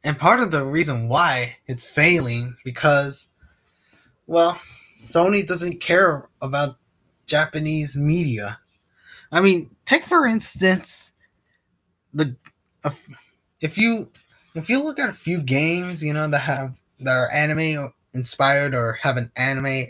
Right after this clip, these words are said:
aesthetic, uh, you, you can, there's no doubt that Sony will try to,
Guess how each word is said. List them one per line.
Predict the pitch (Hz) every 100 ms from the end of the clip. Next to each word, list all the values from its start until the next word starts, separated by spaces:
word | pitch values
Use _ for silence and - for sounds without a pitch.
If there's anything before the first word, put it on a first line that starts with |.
| -
aesthetic, | 135 - - 135 135 147 - - - _ _ _ _ _ _ _ _ _ 139
uh, |
you, | 147 156 214 214 - _
you | 185
can, | 226 196 160 - _ _ _ - - _ _ _ _ _ _ _ _ _ -
there's | 185 233 196
no | 190 190
doubt | 151 143 151 147
that | 127 127 127 - _ _
Sony | - - - 160 160 123 117 117 _ _
will | 135 139 131 123 - _ _ _ _ _ _ _ _
try | - 156 165
to, | 147 147 123